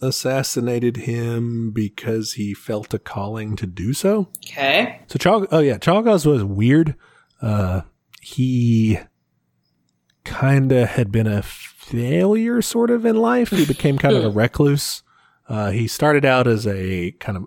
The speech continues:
Speaker 1: uh, as a worker, uh, and then lost his job. I think there was, there was a labor strike, and then he ends up losing his job.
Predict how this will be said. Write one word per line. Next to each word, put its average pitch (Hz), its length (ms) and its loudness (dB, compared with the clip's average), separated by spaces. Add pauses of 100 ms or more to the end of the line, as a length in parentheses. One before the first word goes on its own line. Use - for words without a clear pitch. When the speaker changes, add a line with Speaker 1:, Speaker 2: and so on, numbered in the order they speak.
Speaker 1:
uh, 107 180 -12
as 110 140 -8
a 101 40 -4
worker, 101 540 -2 (500)
uh, 110 360 -4
and 113 200 0
then 110 360 0
lost 110 400 -2
his 104 120 -2
job. 104 600 -2 (200)
I - 60 -20
think - 200 -12
there 90 80 -8
was, 90 160 -12
there 107 120 -8
was 101 160 -8
a 92 60 -4
labor 107 320 -4
strike, 98 500 -6
and 104 160 -4
then 98 120 -8
he 113 140 -6
ends 98 180 -6
up - 140 -8
losing 101 260 -4
his 92 120 -8
job. 95 460 -10